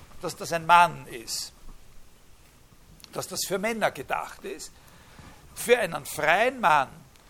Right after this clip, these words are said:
der sozusagen nicht arbeiten braucht, äh, der sich nicht darum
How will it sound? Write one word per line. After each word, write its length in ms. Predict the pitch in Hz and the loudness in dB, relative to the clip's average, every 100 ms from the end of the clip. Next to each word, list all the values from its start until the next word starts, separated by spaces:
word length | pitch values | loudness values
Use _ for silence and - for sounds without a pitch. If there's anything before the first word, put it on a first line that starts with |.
| - - - - | -20 -20 -20 2
der 160 | 240 202 | 6 6
sozusagen 520 | 196 175 170 170 147 | 4 -4 -2 -2 -2
nicht 220 | 156 - | -8 6
arbeiten 500 | 156 196 233 233 247 | 8 8 6 2 -4
braucht, 640 | 220 190 240 277 - - - - - - - - - - - | 2 6 6 4 -4 -18 -20 -20 -20 -20 -20 -20 -20 -14 4
äh, 260 | 214 208 170 - - | 8 8 4 -8 -4
der 100 | - | -2
sich 220 | - 160 | -2 -4
nicht 360 | 165 269 262 - | -4 -4 -4 -2
darum 420 | 214 214 208 196 | 2 2 0 -4